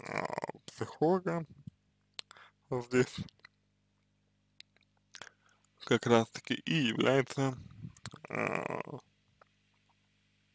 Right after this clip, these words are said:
в-, возможность помочь увидеть вам свои настоящие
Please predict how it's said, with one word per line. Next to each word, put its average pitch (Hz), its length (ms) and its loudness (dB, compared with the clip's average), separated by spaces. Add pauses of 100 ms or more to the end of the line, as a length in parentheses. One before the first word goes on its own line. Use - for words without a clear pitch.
(2250)
в-, 101 480 -2
возможность 113 840 2 (260)
помочь 113 500 0
увидеть 107 440 -8
вам 101 240 6 (1300)
свои 117 240 8
настоящие 101 840 4